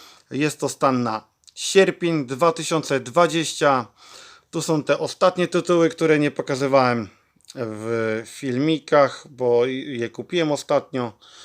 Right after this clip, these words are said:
I tą Dead Space trójeczkę, którą dostałem, e, od Arkadiusza z kanału Cycero Games. Jeszcze raz dziękuję i pozdrawiam,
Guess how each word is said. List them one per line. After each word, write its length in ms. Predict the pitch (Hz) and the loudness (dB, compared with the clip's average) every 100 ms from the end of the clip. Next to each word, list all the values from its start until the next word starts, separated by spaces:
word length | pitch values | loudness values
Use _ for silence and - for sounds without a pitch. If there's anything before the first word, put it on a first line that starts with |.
| - _ | -20 _
I 380 | 120 117 117 110 | -6 -4 -6 -6
tą 200 | 120 117 | -6 -6
Dead 280 | 113 175 170 | -2 -2 -2
Space 460 | - 165 151 127 - _ _ _ | 0 2 2 0 -12 _ _ _
trójeczkę, 520 | - 156 160 147 - | -4 2 2 2 -2
którą 300 | 135 151 139 | -4 -2 -2
dostałem, 500 | 131 131 - 143 135 | -2 -4 0 2 2
e, 40 | 135 156 127 117 - - - - _ | -2 0 0 0 -4 -20 -20 -20 _
od 240 | 135 - | -4 -2
Arkadiusza 540 | 139 135 139 135 135 135 | -4 -2 -4 -2 -2 -2
z 80 | |
kanału 440 | - 135 131 127 120 | -2 -2 0 0 -2
Cycero 440 | - 139 151 143 | -8 -4 0 0
Games. 400 | 135 143 135 - | 0 -2 -2 -4
Jeszcze 280 | 131 123 170 | -8 -4 2
raz 160 | 170 143 | 2 2
dziękuję 520 | 156 - 156 147 139 | -4 -4 -2 0 0
i 160 | 139 | -4
pozdrawiam, 720 | 123 139 123 147 139 131 127 | -6 -6 0 2 4 2 -2